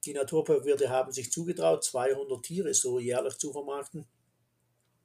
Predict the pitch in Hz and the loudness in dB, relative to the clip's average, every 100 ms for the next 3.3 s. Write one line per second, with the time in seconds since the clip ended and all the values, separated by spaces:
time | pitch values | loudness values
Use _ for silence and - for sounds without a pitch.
0 | _ - - - _ - - 147 147 135 | _ -12 -12 -20 _ -2 2 2 4 4
1 | 143 139 117 120 120 - 120 117 110 123 | 4 2 -2 -6 0 0 0 -4 0 0
2 | 147 139 123 110 110 123 135 160 - 156 | 0 -4 -6 -4 -6 -4 -6 -6 -8 -10
3 | 143 147 143 | -4 -4 -4